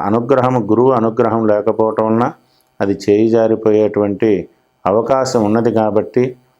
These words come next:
ప్రతి ఒక్కళ్ళు కూడా గురువుకి నమస్కారం చేసుకొని ఆ యొక్క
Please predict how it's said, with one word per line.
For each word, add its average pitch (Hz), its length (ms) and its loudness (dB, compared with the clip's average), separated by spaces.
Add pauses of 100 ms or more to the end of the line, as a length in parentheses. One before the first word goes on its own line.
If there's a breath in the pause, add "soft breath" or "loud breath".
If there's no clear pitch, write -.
(180)
ప్రతి 101 260 0
ఒక్కళ్ళు 110 520 2
కూడా 107 320 0 (600)
గురువుకి 127 680 2 (600)
నమస్కారం 110 680 0
చేసుకొని 107 580 0 (680 soft breath)
ఆ 107 140 0
యొక్క 113 240 0